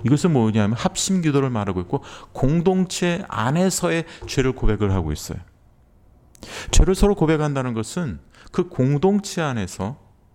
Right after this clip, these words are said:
내가 어떤 사람에게, 형제 자매에게 잘못한 것을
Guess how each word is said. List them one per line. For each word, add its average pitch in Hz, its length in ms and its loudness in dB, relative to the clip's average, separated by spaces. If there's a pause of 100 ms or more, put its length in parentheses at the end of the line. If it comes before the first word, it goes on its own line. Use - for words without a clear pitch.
(320)
내가 131 540 0
어떤 143 340 -2
사람에게, 107 640 -2 (160)
형제 147 440 0
자매에게 104 400 -2
잘못한 143 640 2 (420)
것을 127 400 -2